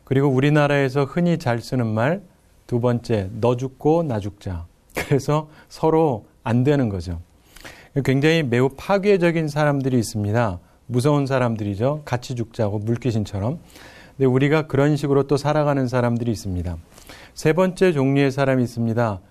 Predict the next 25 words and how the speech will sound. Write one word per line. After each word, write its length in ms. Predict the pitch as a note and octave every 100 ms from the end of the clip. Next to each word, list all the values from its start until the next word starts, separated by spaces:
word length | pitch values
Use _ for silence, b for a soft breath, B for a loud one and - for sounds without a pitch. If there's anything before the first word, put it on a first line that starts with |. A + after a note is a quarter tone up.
| b b -
"너 180 | A#2+ B2+
살고 600 | C3+ C3 B2+ D#3+ F3+ F3 _ _
나 160 | A#2+ A2
죽자." 480 | G#2+ - - F#2 E2+ - _ _
희생적인 640 | B2 A#2+ E3 G3 F#3 F3 D3+
사람들이죠. 800 | C#3+ B2 A2 F#2+ F2+ A#2 E3 G#3+ - B B B B B B B
그런데 640 | C#3+ D#3+ D3+ D#3 D#3+ G2 F#2+ _ _ _ _
"나도 380 | - A#2 D3 F#3
손해보지 520 | F#3+ F#3 E3 E3 D#3+
않고 300 | D3 C#3 D#3
살 300 | D3+ D#3 D3+
길은 240 | D3+ D#3
없는가?" 500 | A#2+ G#2+ G#2 G2 F2+ A#2+
네 260 | B2+ C3
번째 320 | C3 C#3 D#3
방식이 420 | C3+ A#2+ A#2+ C3 A#2+
있습니다. 560 | - A2 G2+ A#2+ F3+ - b b b b b b b _
"너 180 | A#2 A#2+
살고 600 | C#3 C3 B2+ D3+ F#3+ F#3
나 180 | A#2 A2+
살자." 460 | A#2 G#2+ F#2+ F#2 F#2
이걸 240 | B2+ C3+ A2
윈윈 560 | C#3+ D#3+ D#3+ D#3+ D#3
방식이라 600 | C3 B2+ B2+ C3 B2 B2
그러죠. 380 | G#2 G2+ G#2+ A#2